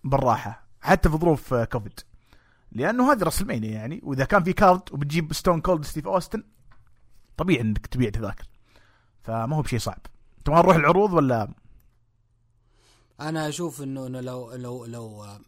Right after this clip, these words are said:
Speaker 2: آه، عنده واحد مثل شون مايكل يقنع إنه يرجع لمباراة واحدة، دان، آه، final،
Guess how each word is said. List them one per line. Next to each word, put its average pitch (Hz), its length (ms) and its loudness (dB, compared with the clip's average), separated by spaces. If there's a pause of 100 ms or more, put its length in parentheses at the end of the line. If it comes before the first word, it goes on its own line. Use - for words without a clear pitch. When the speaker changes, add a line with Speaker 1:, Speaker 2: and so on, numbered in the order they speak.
(100)
Speaker 2:
آه، 101 280 -16 (760)
عنده 120 240 -12
واحد 120 260 -10
مثل 110 240 -14
شون 113 200 -14
مايكل 104 380 -18 (180)
يقنع 123 320 -12
إنه 101 140 -14
يرجع 117 340 -10 (200)
لمباراة 113 360 -14
واحدة، 123 360 -16
دان، 127 360 -14
آه، 113 220 -20
final، 127 480 -16